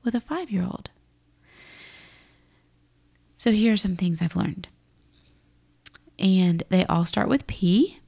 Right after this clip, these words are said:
and they will be in the show notes 'cause I wanna make this easy for you just to listen and think about. The first one, and remember, these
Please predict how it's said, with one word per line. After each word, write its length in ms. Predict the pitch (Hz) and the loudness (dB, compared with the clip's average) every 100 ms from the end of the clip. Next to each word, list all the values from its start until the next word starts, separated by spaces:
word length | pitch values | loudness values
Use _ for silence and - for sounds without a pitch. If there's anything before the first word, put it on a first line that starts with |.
| _ _ - | _ _ 0
and 140 | 190 | 4
they 100 | 190 | 6
will 160 | 185 190 | 4 2
be 220 | 208 214 | 4 6
in 100 | 240 | 6
the 100 | 294 | 4
show 220 | - 226 | 2 2
notes 480 | 180 175 - - - | 4 2 -2 -8 -8
'cause 140 | - 190 | -4 0
I 60 | |
wanna 200 | 185 180 | 4 4
make 180 | 190 190 | 2 0
this 160 | 196 - | -4 -2
easy 280 | 190 220 | 0 0
for 160 | 208 220 | 0 2
you 160 | 196 190 | 2 2
just 240 | 294 302 | 0 0
to 120 | 311 | 0
listen 680 | 247 226 - 220 214 214 214 - - - - - _ _ | 2 0 2 2 4 4 2 -4 -20 -20 -20 -20 _ _
and 640 | 180 180 180 175 170 170 - _ | 0 2 4 2 0 -4 -10 _
think 200 | 196 170 | -2 -2
about. 340 | 170 - - - _ _ _ _ _ _ _ - | -2 -6 -8 -16 _ _ _ _ _ _ _ -8
The 100 | 220 | -4
first 640 | - 359 392 - - - _ - | 0 0 0 -4 -8 -12 _ -4
one, 180 | 180 | -2
and 80 | 170 | 2
remember, 300 | 190 269 285 | 4 6 4
these 380 | 220 269 392 | 4 4 4